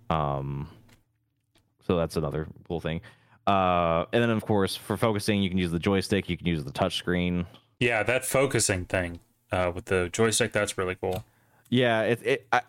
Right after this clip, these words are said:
Speaker 1: I, I, my first mirrorless didn't have a joystick, and then I'd have to use either the, like, the, uh, arrow, like, the, the buttons on the, you know, the, the control ring for the arrow controls, or I'd have to use the touch screen, and I much prefer having a joystick for, it just feels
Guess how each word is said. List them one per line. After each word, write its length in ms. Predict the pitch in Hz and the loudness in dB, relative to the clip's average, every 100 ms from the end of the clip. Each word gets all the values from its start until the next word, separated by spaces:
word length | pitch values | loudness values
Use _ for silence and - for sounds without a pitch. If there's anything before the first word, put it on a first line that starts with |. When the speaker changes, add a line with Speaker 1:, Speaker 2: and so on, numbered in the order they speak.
| 131 | 2
Speaker 1:
I, 300 | 143 151 139 | 2 2 0
I, 380 | 123 143 139 131 | 2 2 0 -2
my 160 | 120 127 | 0 0
first 380 | 123 156 156 113 | 0 -2 -4 -4
mirrorless 360 | 113 120 104 | -2 -2 -4
didn't 180 | 92 101 | -6 -6
have 140 | 104 | -4
a 40 | 92 | -4
joystick, 480 | 82 90 - 113 104 | -4 -4 -2 -2 -2
and 140 | 90 | -2
then 80 | 87 | -2
I'd 120 | 82 | -2
have 240 | 82 82 | -2 -2
to 80 | - | -2
use 320 | 90 87 87 | -2 -2 -2
either 380 | 71 87 87 85 | -2 0 0 0
the, 280 | 80 85 80 | 0 0 2
like, 340 | 78 78 78 - | 0 0 -4 -8
the, 520 | 85 85 78 78 78 - _ _ | -4 -2 -2 -4 -8 -12 _ _
uh, 180 | 85 82 | 0 0
arrow, 440 | - 90 87 87 85 69 | 2 2 4 2 0 0
like, 200 | 87 82 - - | 0 -2 -10 -10
the, 160 | 107 101 | -2 0
the 180 | 95 98 | 0 0
buttons 340 | 104 98 92 | 2 2 2
on 160 | 87 85 | 2 0
the, 160 | 85 78 | 0 -2
you 100 | 80 | -2
know, 140 | 78 | -2
the, 180 | 73 78 73 - | -2 -4 -6 -4
the 380 | 85 78 76 78 | -2 0 0 -2
control 380 | 82 87 85 | -2 0 2
ring 380 | 80 85 85 85 - - - - | 2 0 0 -4 -6 -16 -20 -10
for 160 | - | -4
the 120 | 73 | -2
arrow 320 | 71 82 82 85 | 0 2 0 0
controls, 540 | 87 92 90 90 87 | -2 0 2 0 -2
or 220 | 60 80 | -2 0
I'd 80 | 78 | 0
have 120 | 76 | -2
to 60 | 76 | -4
use 100 | 71 | -6
the 80 | 73 | -4
touch 180 | 71 | -4
screen, 240 | - 71 69 | -4 -6 -6
and 100 | 69 | -4
I 160 | 71 | -4
much 180 | 73 78 | -2 -4
prefer 220 | - 73 | -4 -4
having 220 | 76 73 73 | -2 -2 -2
a 40 | |
joystick 440 | 71 73 - 69 - | -2 -4 -2 -6 -4
for, 260 | 69 73 - | -4 -6 -6
it 80 | - | -6
just 180 | 78 - | -6 -2
feels 420 | 76 76 - | -2 -2 -4